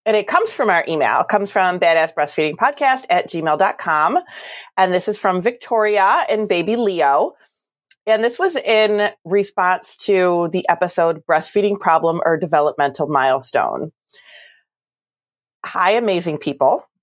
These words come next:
I saw your podcast recommended on my mama Facebook groups, and I just finished this episode.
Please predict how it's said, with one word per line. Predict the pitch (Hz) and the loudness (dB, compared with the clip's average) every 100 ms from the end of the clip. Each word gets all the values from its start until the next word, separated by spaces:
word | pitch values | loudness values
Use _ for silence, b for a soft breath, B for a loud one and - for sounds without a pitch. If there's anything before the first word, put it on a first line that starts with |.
| - 190 | -10 -6
I | |
saw | 175 208 | 0 2
your | 190 240 | 2 0
podcast | 247 208 190 196 175 | 0 -2 0 0 2
recommended | 180 165 208 175 170 | 0 0 0 0 2
on | 151 | 2
my | 151 | 2
mama | 151 135 151 | 2 2 2
Facebook | 254 202 185 - 185 | 2 2 0 0 0
groups, | 180 175 170 | 2 0 0
and | 165 | 0
I | 151 | 2
just | 160 165 | 2 0
finished | 170 156 - | 0 0 0
this | 151 147 | 0 0
episode. | 135 143 - - - | 0 0 -2 0 -2